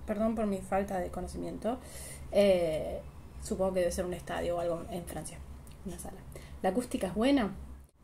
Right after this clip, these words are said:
Sigue, dice, "Tras un concierto que solo el término de alucinación colectiva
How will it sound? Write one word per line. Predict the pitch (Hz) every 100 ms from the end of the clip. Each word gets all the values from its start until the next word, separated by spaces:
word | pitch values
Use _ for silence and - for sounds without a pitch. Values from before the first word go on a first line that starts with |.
| - - - - -
Sigue, | - 220 175 185
dice, | 208 - 190
"Tras | 214 285
un | 277
concierto | 269 294 294 302 285
que | 254
solo | - 285 285 277
el | 247
término | 269 277 254 220
de | 185 -
alucinación | 214 196 214 202 254 240
colectiva | 233 208 - 240 220